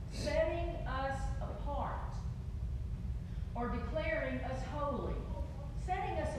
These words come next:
apart to be different from others as a witness to his goodness and grace and mercy.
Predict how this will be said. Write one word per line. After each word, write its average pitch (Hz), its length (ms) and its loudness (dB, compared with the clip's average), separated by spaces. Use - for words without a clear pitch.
apart - 460 0
to - 60 0
be - 120 -2
different - 340 0
from 180 160 -2
others - 320 -2
as 214 160 0
a 240 40 0
witness 220 640 0
to 262 100 -4
his 240 180 0
goodness 254 400 2
and 196 180 0
grace 190 460 2
and - 260 4
mercy. - 920 0